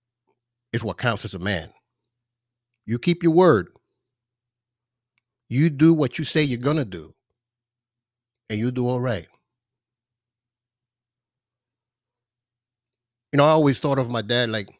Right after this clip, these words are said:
<laughs> uh, the movie, uh, for the movie Goodfellas.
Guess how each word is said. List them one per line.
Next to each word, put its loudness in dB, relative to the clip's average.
<laughs> -6
uh, 0
the 2
movie, 2
uh, 0
for -4
the -6
movie -2
Goodfellas. -8